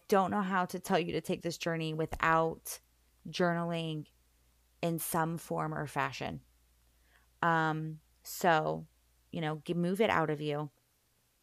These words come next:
And, and then you can start to redirect yourself. You can say, you can, you know, you can choose what it is you want to think or feel or do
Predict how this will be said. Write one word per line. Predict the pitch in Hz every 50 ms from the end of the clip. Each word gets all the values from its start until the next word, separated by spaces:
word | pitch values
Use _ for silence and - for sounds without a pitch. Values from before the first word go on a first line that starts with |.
| _ _ - - - - _ _ - _ _ _ _ -
And, | 185 185 185 185 185 185 185 180 180 185 180 180 - - - - _ - -
and | 190 190 196 190
then | 196 196 220 226
you | 240 247
can | 233 - 254 247 226
start | - - 240 226 226 220 -
to | - - - 214 214 208 208 208 202 202 196 196 - _ _ _ _ _ _ _ _ _ _ _ _ _ _ _ _ -
redirect | 160 185 214 226 214 214 208 185 175 180 - - - -
yourself. | 196 185 - - 170 - - 165 - - -
You | 175 175
can | - - 185 180 175 170
say, | - - - 190 170 165 165 165 165 165 165 160 160 160 160 160 160 165 165 - -
you | 170 175 170
can, | - 180 180
you | - 185
know, | 175 170
you | 170 170 170 180
can | - 220 208 202 175 - _
choose | - - - - 277 277 202 147 151 156 - - - - _ _ -
what | 170 170 190 185
it | 190 190 180
is | 190 202 196 180 175 165 160 - - - -
you | - 170 170 185 180 175 170 175 190 -
want | - - 170 170 170 160
to | - 175
think | - - - 180 175 - -
or | - 175 165
feel | - - 170 160 156 -
or | - 165 160
do | 151 - 165 156 156 65 - 156